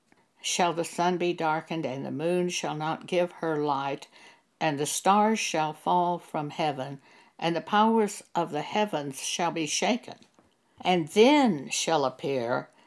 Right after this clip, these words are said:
the sign of the Son of Man." We see that he comes after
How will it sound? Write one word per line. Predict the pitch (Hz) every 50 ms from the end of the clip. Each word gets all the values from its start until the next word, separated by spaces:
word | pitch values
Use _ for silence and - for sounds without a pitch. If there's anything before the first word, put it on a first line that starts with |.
| _ _ -
the | - 151
sign | - - - 165 156 147 151 160 160 165 - -
of | - 156 147
the | 160 143
Son | - - - 156 147 143
of | 139 139 -
Man." | 156 196 233 233 175 - - - - _ _ _ _ _ _ _ _ _ _
We | - 202 226 208
see | - - 269 262 240 220 147 147 147
that | 151 165 151 - - _ _ _ _ _ _ _ -
he | - 254 277 294
comes | 294 - - - 277 285 302 277 254 175 135 143 160 151 - - - _ _ _ _ _ _ _ _ _ _ _ _ _ _ -
after | 156 185 226 294 330 330 - - - 131 117 104 - -